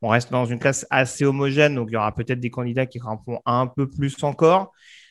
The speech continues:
Euh, on va commencer par, euh, Kenyon Green,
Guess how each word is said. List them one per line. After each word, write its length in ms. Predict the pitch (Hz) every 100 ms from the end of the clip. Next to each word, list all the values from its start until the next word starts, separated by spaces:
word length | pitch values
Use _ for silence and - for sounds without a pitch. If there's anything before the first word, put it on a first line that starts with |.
| 120
Euh, 320 | 123 127 131
on 120 | 139 151
va 100 | 202
commencer 500 | 202 185 - 185 185
par, 360 | 175 156 151
euh, 260 | 143 139 139
Kenyon 420 | 139 175 175 170
Green, 420 | 160 160 190 208